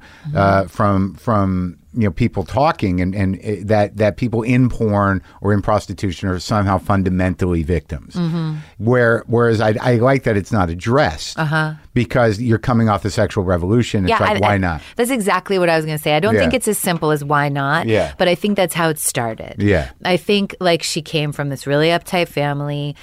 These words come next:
Speaker 1: She, and she, like, was like, "I'm out
Speaker 2: Yeah.
Speaker 1: of here."
Speaker 2: Right.
Speaker 1: With a, with a, I, you know, I, and again, not addressed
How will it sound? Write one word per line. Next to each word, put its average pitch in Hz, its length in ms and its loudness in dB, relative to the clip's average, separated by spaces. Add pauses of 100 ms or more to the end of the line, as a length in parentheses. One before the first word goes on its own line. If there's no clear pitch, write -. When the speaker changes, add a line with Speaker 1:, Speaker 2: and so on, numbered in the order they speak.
(140)
Speaker 1:
She, 147 800 -2
and 147 160 0
she, 147 280 -4
like, 143 300 -2
was 147 220 -2
like, 143 320 -2
"I'm 135 160 -8 (180)
out 131 380 -2 (180)
Speaker 2:
Yeah. 95 240 2
Speaker 1:
of 76 60 -2
here." 71 360 -12
Speaker 2:
Right. 98 360 0
Speaker 1:
With 190 200 2
a, 202 100 2
with 208 300 -2
a, 202 280 2
I, 208 200 0
you 208 120 0
know, 180 160 2
I, 185 260 0
and 180 100 -4
again, 170 480 -2
not 170 220 2
addressed 156 580 -2